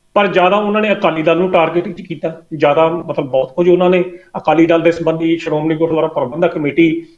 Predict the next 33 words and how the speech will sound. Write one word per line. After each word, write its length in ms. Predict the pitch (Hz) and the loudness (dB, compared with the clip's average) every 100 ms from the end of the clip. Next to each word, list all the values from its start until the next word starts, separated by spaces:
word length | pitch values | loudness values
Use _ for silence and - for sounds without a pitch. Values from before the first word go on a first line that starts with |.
| - | 0
ਦੇ 80 | 170 | 0
ਸੰਬੰਧੀ 300 | 170 170 170 | 2 2 4
ਤੇ 100 | 170 | 2
ਅਕਾਲ 240 | 165 151 | 2 0
ਤਖਤ 200 | 147 165 | 2 -2
ਦੇ 120 | 160 156 | 0 -2
ਕਾਰਜਕਾਰੀ 520 | 143 135 135 156 160 | 0 -2 0 -2 0
ਜਥੇਦਾਰੀ 460 | 147 160 147 151 | -2 -2 -2 -4
ਸੰਬੰਧੀ 340 | 151 - 143 165 | -6 -8 0 0
ਵੀ, 340 | 147 180 180 _ _ - | 2 -2 -4 _ _ 0
ਅਹ, 300 | 165 170 170 | 0 0 0
ਉਹਨਾਂ 140 | 165 | 0
ਨੇ 60 | 170 | 2
ਬਿਆਨਬਾਜ਼ੀ 500 | 143 131 139 143 156 | 2 0 -2 -2 -2
ਜਿਹੜੀ 220 | 151 160 | -4 -4
ਕੀਤੀ। 360 | 156 143 131 139 _ _ _ 151 | -6 -12 -12 -18 _ _ _ 0
ਹੁਣ 120 | 208 | 0
ਉਸ 260 | 233 180 | 0 -2
ਤੋਂ 280 | - 226 233 | 2 4 4
ਅੱਗੇ 420 | 180 208 208 - - | 4 0 -2 -8 0
ਹੋਰ 220 | 143 190 | 2 4
ਅਗਲੇ 300 | 170 202 208 196 180 | 2 0 0 -4 -2
ਪੱਖ 220 | 185 180 | -2 0
ਵੇਖ 220 | 175 165 165 | 4 4 6
ਲਓ 200 | 180 151 - _ _ | 4 2 -8 _ _
ਕਿ 80 | 196 | -4
ਗਿਆਨੀ, 380 | 165 165 175 190 | 0 2 2 0
ਅਹ, 200 | 185 165 | 2 0
ਜਿਹੜੇ 440 | 165 160 170 160 | 0 0 2 2
ਆਪਣੇ 340 | 143 147 160 147 | 0 -2 -6 0
ਗੜਗੱਜ 380 | 147 139 120 135 | 0 2 0 0
ਸਾਹਿਬ 280 | 185 185 | 2 2
ਨੇ, 180 | 190 147 | 2 -2